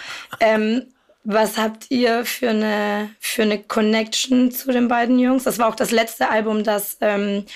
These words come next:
noch veröffentlicht wurde, bevor, ähm, hier Pimp C gestorben ist.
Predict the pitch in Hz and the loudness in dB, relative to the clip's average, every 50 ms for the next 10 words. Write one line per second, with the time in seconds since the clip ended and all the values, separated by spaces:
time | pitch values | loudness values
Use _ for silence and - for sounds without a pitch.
0 | - - - - _ - 220 220 - - 262 269 220 - - 226 196 214 202 - | -18 -18 -20 -10 _ -4 -4 -2 -2 -2 0 0 0 0 0 0 0 0 -2 -4
1 | - 226 233 220 214 208 220 208 196 202 - 196 - - - 233 214 202 208 208 | -4 0 2 2 2 2 0 -2 -2 -2 -6 -6 -6 -4 0 2 2 2 2 2
2 | 202 202 202 202 190 _ _ _ _ _ _ _ _ _ _ _ _ _ _ _ | 0 0 -2 -6 -8 _ _ _ _ _ _ _ _ _ _ _ _ _ _ _
3 | _ _ - - - - - - 208 202 202 196 202 190 190 196 196 - _ _ | _ _ -20 -14 -10 -6 -2 0 0 0 0 0 0 -2 -2 -4 -6 -8 _ _
4 | _ _ _ - _ _ _ - - - 240 220 208 202 202 214 - _ _ _ | _ _ _ -20 _ _ _ -12 -6 -4 -2 -2 -2 -2 -4 -8 -12 _ _ _
5 | _ _ _ _ _ _ _ _ _ - - - 240 226 214 220 - - - 247 | _ _ _ _ _ _ _ _ _ -6 -4 -2 0 0 -2 -2 -6 -6 -4 -2
6 | 220 214 214 214 214 214 214 _ _ _ _ _ _ _ - - 185 - - 226 | 0 2 2 2 0 -2 -6 _ _ _ _ _ _ _ -8 -6 -6 -2 0 0
7 | 208 202 196 202 220 226 190 196 - - - - - | 0 0 0 -2 -4 -4 -6 -8 -8 -12 -18 -20 -20